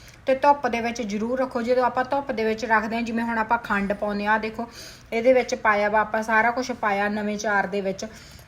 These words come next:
ਮਸਾਲਾ ਸਾਰਾ ਪਾਉਂਦੇ ਹਾਂ। ਇੱਕ ਧੁੱਪ ਦੇ ਨਾਲ ਜਿਹੜੀ ਹੁਣ ਰਸਾ ਉੱਤੇ ਆਪਾਂ ਨਿੰਬੂ ਦਾ ਰਸ ਪਾ ਦਿੰਦੇ ਹਾਂ, ਉਹਦੇ ਨਾਲ ਖੰਡ ਤੇ ਲੂਣ ਪਿਘਲ ਜਾਂਦਾ, ਉਹਦੇ ਨਾਲ ਚਾਸ਼ਣੀ ਜਿਹੀ ਬਣ ਜਾਂਦੀ ਆ। ਦੇਖੋ ਮਸਾਲਾ ਵਧੀਆ ਬਣ ਜਾਂਦਾ,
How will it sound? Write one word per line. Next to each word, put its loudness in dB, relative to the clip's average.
ਮਸਾਲਾ 4
ਸਾਰਾ 4
ਪਾਉਂਦੇ 2
ਹਾਂ। 0
ਇੱਕ -4
ਧੁੱਪ 2
ਦੇ 0
ਨਾਲ 2
ਜਿਹੜੀ 2
ਹੁਣ 2
ਰਸਾ 4
ਉੱਤੇ 0
ਆਪਾਂ 0
ਨਿੰਬੂ -2
ਦਾ 2
ਰਸ 0
ਪਾ 0
ਦਿੰਦੇ -2
ਹਾਂ, 2
ਉਹਦੇ 4
ਨਾਲ 2
ਖੰਡ 2
ਤੇ 2
ਲੂਣ 0
ਪਿਘਲ 0
ਜਾਂਦਾ, -2
ਉਹਦੇ -2
ਨਾਲ 0
ਚਾਸ਼ਣੀ 4
ਜਿਹੀ -6
ਬਣ -2
ਜਾਂਦੀ -4
ਆ। -2
ਦੇਖੋ -6
ਮਸਾਲਾ -2
ਵਧੀਆ -2
ਬਣ -4
ਜਾਂਦਾ, -10